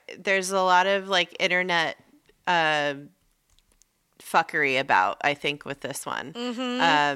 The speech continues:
Speaker 1: Um, yeah, this was, like, one of my, one of my, like, uh,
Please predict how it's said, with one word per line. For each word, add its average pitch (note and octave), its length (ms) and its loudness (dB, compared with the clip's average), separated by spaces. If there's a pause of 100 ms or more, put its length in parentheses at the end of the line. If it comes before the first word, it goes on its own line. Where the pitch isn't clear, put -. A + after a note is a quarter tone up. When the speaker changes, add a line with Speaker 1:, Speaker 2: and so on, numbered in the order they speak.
Speaker 1:
Um, D3+ 160 -14 (1080)
yeah, E3+ 220 4
this F3 200 -6
was, F3+ 160 -4
like, F3+ 200 2
one E3+ 160 -2
of E3+ 80 -4
my, D3+ 360 2
one E3 160 -4
of D#3+ 60 -6
my, D#3 220 0
like, C#3 440 -6
uh, F#2+ 600 -4